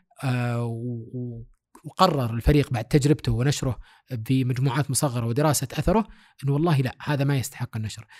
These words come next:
من الشجاعة أن تتنازل عن مشروع عملت عليه وكان مقتنع بالنسبة لك، مقنع بالنسبة لك، لكن مع التجربة اكتشفت أنه والله غير مؤثر أو أنه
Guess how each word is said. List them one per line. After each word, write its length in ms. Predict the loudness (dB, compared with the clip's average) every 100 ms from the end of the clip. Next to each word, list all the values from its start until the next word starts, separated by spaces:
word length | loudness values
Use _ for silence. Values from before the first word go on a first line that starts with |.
| -4 2
من 100 | 4
الشجاعة 720 | 6 10 12 10 8 2 0 _ _ 0
أن 120 | 2
تتنازل 640 | 4 6 8 8 4 0
عن 120 | 0 2
مشروع 560 | 4 8 8 8 2 -14 _ -20 -14
عملت 420 | 0 8 8 8
عليه 420 | 4 6 6 6 0 -20 _
وكان 560 | -2 0 0 4 6 8
مقتنع 420 | 6 4 4 2
بالنسبة 400 | 4 2 2 6
لك، 420 | 8 8 4 -14 -12 2
مقنع 260 | 4 4
بالنسبة 340 | 2 2 2 4
لك، 180 | 4 0 -18 -2
لكن 240 | 0 4
مع 80 | 2
التجربة 340 | 4 2 2 0
اكتشفت 300 | -2 -6 -4
أنه 80 |
والله 240 | -2 0 0
غير 140 | -2
مؤثر 420 | -4 -6 -10 -10
أو 120 | -4 -2
أنه 180 | -2